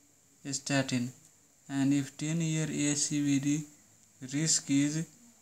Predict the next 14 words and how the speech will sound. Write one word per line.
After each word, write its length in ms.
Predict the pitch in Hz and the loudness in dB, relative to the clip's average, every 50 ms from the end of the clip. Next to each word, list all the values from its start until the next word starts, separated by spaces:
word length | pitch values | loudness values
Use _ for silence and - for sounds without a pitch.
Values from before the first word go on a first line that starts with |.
| - - _ _ _ - - - _ _ - | -20 -20 _ _ _ -20 -20 -20 _ _ -8
less 300 | 131 135 151 175 180 160 | -4 0 2 2 2 2
than 220 | 175 170 160 151 | 2 2 2 2
twenty 320 | 139 151 147 139 135 139 139 | 2 2 2 4 4 2 2
percent, 460 | 143 135 131 131 - 143 139 135 127 | 0 0 0 2 2 2 2 4 2
then 280 | 135 147 151 160 156 151 | 2 2 2 2 2 4
we 120 | 143 139 135 | 4 4 4
give 220 | 143 156 175 180 - - - _ _ _ _ _ _ _ _ _ _ _ | 4 2 0 -2 -6 -10 -18 _ _ _ _ _ _ _ _ _ _ _
moderate 600 | - 135 135 139 143 135 127 135 139 151 165 165 165 | -2 0 2 4 4 4 2 2 2 2 2 4 4
intensity 760 | 147 135 135 123 131 131 131 127 - 135 131 135 131 127 123 | 4 4 4 6 6 4 4 4 2 0 0 0 0 0 0
statin, 500 | - - - 131 127 - 127 131 127 131 - _ _ _ _ _ _ _ _ _ _ _ _ | -2 -4 -8 -8 -8 -6 -6 -6 -8 -8 -10 _ _ _ _ _ _ _ _ _ _ _ _
moderate 640 | - 135 135 135 135 135 131 135 139 143 156 170 170 165 | -4 0 2 4 4 4 4 2 2 2 2 2 0 0
intensity 800 | 156 147 143 135 135 139 135 135 131 - 135 127 - 156 165 175 165 - - - _ _ _ _ _ _ 143 143 | 0 0 2 2 4 4 4 4 4 0 -2 -4 -4 -4 -4 -4 -6 -10 -18 -20 _ _ _ _ _ _ -10 -8
statin। 600 | 139 - - - 165 156 151 147 131 123 123 120 - - - - - _ _ - _ _ - _ _ _ _ - - - | -8 -8 -2 0 2 2 2 2 0 0 -2 -2 -4 -8 -16 -20 -20 _ _ -20 _ _ -20 _ _ _ _ -20 -14 -6
And 480 | 139 143 139 139 139 139 135 135 135 | -2 2 4 6 6 6 6 6 4